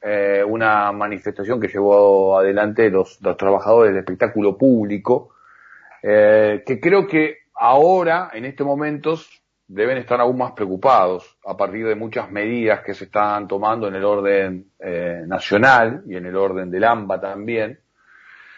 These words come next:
porque la actividad cultural, este, la actividad de espe-, de espectáculos también va a tener una suerte de corte, ¿no? De una suerte de impas,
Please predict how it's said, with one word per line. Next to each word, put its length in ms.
porque 800
la 80
actividad 500
cultural, 1160
este, 480
la 80
actividad 680
de 180
espe-, 140
de 100
espectáculos 800
también 540
va 60
a 60
tener 300
una 200
suerte 360
de 140
corte, 540
¿no? 200
De 140
una 160
suerte 280
de 100
impas, 760